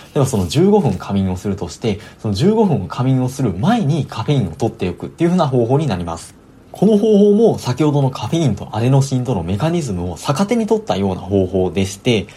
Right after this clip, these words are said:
そのカフェインっていうのが、まあ、実際に摂取をしてから、その血流に乗って脳にたどり着くまでには、まあ、少し時間がかかるっていうふうに言われています。ただその間の時間帯に仮眠をとっていくことによって、その受容体にひっついていたアデノシンがちょうど分解をされて、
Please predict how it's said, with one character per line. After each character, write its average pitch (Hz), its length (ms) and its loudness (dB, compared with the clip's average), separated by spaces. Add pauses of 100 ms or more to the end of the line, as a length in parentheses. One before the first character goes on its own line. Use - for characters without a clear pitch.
(320)
そ 127 100 -2
の 101 60 0
カ - 180 -4
フ 139 60 -4
ェ 254 60 2
イ 262 120 0
ン 135 60 2
っ - 20 -6
て - 140 -4
い - 20 2
う 92 40 0
の 85 80 -6
が、 95 200 0 (160)
ま 117 60 -2
あ、 - 20 2
実 131 200 0
際 131 100 4
に 123 40 0
摂 202 280 0
取 92 100 -2
を 87 60 -6
し - 80 -16
て 101 100 -8
か 95 100 -6
ら、 98 160 0 (140)
そ 107 120 -4
の 98 40 -2
血 120 300 0
流 123 180 4
に 117 140 2
乗 117 100 2
っ - 20 0
て 120 280 -2
脳 131 240 4
に 98 100 -2
た 107 100 -6
ど 143 120 2
り 160 80 0
着 - 80 -14
く 101 80 -8
ま 87 100 -4
で 85 80 -10
に 85 60 -10
は、 92 180 0 (100)
ま 131 100 2
あ、 - 20 -4
少 262 180 0
し 262 140 -6
時 95 100 -6
間 135 160 2
が 131 120 2
か 135 120 0
か 123 80 0
る 104 60 -2
っ - 20 -2
て - 160 -10
い 90 40 -2
う - 20 -6
ふ - 20 -6
う 95 40 -2
に 92 80 -2
言 - 60 -6
わ 85 80 -6
れ 85 60 -10
て - 100 -12
い 85 60 -6
ま 82 120 -8
す。 - 160 -18 (380)
た 151 60 -2
だ 123 80 2
そ - 160 -2
の 185 220 2
間 214 240 2
の 208 100 0
時 180 140 -4
間 190 280 -2
帯 185 160 0
に 202 220 0
仮 139 220 0
眠 151 140 2
を 151 40 -2
と 147 140 -4
っ - 20 -6
て - 160 -4
い 92 80 -2
く - 20 -8
こ 98 120 -4
と 104 100 -2
に 90 120 -2
よ 90 100 -4
っ 90 40 -8
て、 117 360 -2 (240)
そ 107 240 0
の 101 160 0
受 110 180 0
容 147 220 6
体 135 160 2
に 131 80 4
ひ 131 100 -2
っ 127 80 -4
つ - 160 -4
い 139 80 0
て - 80 -6
い 90 100 -4
た 92 220 -4
ア 110 80 0
デ 165 140 2
ノ 170 80 0
シ 165 180 -4
ン 165 80 -4
が 147 220 -2
ち - 100 2
ょ 208 80 8
う 196 40 6
ど 185 100 4
分 175 240 4
解 170 240 2
を 160 40 0
さ 156 140 -4
れ 147 120 0
て、 143 220 0